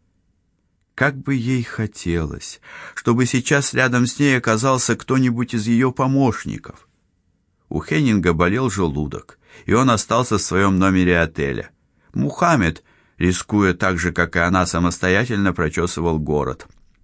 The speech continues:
После того, как Катерина посвятила его в тайну общества, он сам вызвался помочь ей в поездке. Все равно домой он вернуться не мог,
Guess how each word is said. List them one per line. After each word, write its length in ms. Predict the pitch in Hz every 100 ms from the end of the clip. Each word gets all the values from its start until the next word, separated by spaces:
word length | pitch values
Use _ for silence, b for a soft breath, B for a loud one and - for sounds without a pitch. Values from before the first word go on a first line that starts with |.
| _ _ _ _ _
После 280 | 110 110 110
того, 260 | 110 113 120
как 220 | 113 -
Катерина 640 | 117 107 117 120 101 85 B B
посвятила 540 | - 95 101 92 127 110
его 220 | 104 107
в 60 | -
тайну 400 | 107 104 90 98
общества, 680 | 139 - 76 - - 62 b b b b
он 220 | 87 87
сам 400 | 82 101 127 139
вызвался 560 | 120 131 113 110 - 92
помочь 500 | - 92 95 104 -
ей 160 | 90
в 80 | 90
поездке. 760 | - 87 82 73 - - - 76 _ _ _ _ _
Все 240 | - 98
равно 320 | 98 104 120 110
домой 420 | 104 107 135 113
он 100 | 90
вернуться 600 | 82 80 82 80 - 78
не 180 | 78 76
мог, 380 | 76 90 -